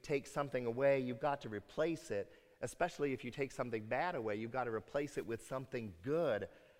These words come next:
or else you're gonna just have this big old empty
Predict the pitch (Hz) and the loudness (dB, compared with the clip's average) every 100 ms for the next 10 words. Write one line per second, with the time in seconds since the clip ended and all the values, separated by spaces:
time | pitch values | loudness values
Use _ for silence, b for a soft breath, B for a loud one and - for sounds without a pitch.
0 | B B 117 131 - 139 143 139 127 147 | B B 0 0 2 0 0 0 -2 -6
1 | 143 135 127 - - 147 147 131 120 123 | -4 -4 -4 -8 -6 -4 -2 -4 -4 -4
2 | 120 - 117 113 | -6 -8 -8 -8